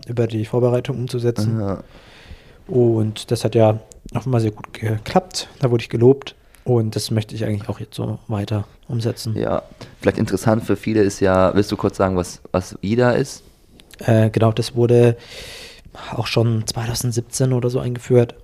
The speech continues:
Speaker 1: Und ja, seitdem mache ich das auch. Ähm, das ist ein, ja, ein Online-Portal für Kaderathleten und auch Nicht-Kaderathleten vom D L V, äh, wo man sein,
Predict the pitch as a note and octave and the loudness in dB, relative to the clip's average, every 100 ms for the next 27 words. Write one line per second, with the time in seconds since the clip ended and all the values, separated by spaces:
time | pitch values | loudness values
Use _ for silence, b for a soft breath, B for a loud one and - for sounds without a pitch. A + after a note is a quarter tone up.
0 | - A#2+ A#2+ A2 G#2+ - - B B B | -10 -2 0 0 -4 -10 -16 B B B
1 | B A#2 G#2+ A2+ - A#2 A#2+ - - B2+ | B 0 2 2 0 0 -2 -4 -10 -6
2 | B2 B2 B2+ - _ - - A#2+ A2 G#2+ | 0 0 0 -10 _ -16 -2 -2 -2 -6
3 | A#2 _ _ _ _ - A2+ G#2+ - - | -10 _ _ _ _ -6 -4 -4 -6 -14
4 | b b b - C3+ A#2 A2+ A#2 A2 - | b b b -12 -6 -2 0 -2 -4 -14
5 | - A2 A2 A#2 - - A#2 A#2+ B2+ B2+ | -6 0 0 0 -4 -8 -2 0 4 6
6 | B2 B2 A#2+ - B2 - - A#2+ B2 C3+ | 6 4 0 0 -2 -2 0 4 8 8
7 | C3+ C3 - - - B2+ B2+ B2 A#2+ - | 8 4 -2 -16 0 6 8 8 4 0
8 | B2 C3+ C#3+ C3 C3 C#3 C#3+ C3+ A#2 A#2+ | -2 4 4 4 2 2 2 0 0 -2
9 | B2+ - C3+ C3 B2 B2+ C3 C3+ B2 B | -6 -2 0 2 2 2 2 0 -4 B
10 | B B B B B B B - A#2+ B2+ | B B B B B B B -2 2 6
11 | B2+ B2 C3 B2+ C3 - - _ - - | 6 6 4 4 4 -2 -18 _ -14 -6
12 | C3 B2 A#2 A#2 A#2+ A#2 A#2 - - A2 | -2 0 0 2 2 2 0 -4 -6 -4
13 | G#2+ G#2+ | -2 -6